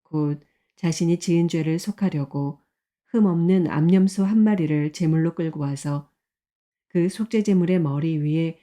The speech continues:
손을 얹은 다음에 번제물을 잡는 바로 그곳에서 그 속죄제물을 잡아야 한다. 그러면 제사장은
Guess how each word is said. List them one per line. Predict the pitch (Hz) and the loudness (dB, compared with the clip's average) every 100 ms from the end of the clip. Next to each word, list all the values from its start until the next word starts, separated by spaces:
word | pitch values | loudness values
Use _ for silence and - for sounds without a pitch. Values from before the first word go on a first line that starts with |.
| _ | _
손을 | _ - 208 208 | _ -2 2 2
얹은 | 143 143 165 | 0 -2 -2
다음에 | 156 143 139 147 147 - _ _ _ _ _ - | -2 -2 -2 -2 -2 -6 _ _ _ _ _ -6
번제물을 | 156 151 165 156 165 | -2 0 0 -2 -2
잡는 | 156 143 151 151 151 _ _ | -2 0 0 0 -4 _ _
바로 | 165 160 175 | -4 -2 -2
그곳에서 | - 165 160 156 139 147 147 - _ _ | -2 -4 -2 -4 -4 -4 -6 -8 _ _
그 | - 170 185 | -4 -2 -2
속죄제물을 | 208 - 208 202 170 175 185 | -6 -2 0 2 0 0 -2
잡아야 | 175 180 160 | -4 -4 -2
한다. | 135 135 135 131 139 _ _ _ _ _ _ _ _ _ _ _ _ _ _ _ _ _ _ _ | -4 -6 -8 -10 -12 _ _ _ _ _ _ _ _ _ _ _ _ _ _ _ _ _ _ _
그러면 | 175 170 175 190 | -4 0 0 0
제사장은 | 175 180 170 151 151 170 151 | -2 -2 -2 -2 0 -2 -4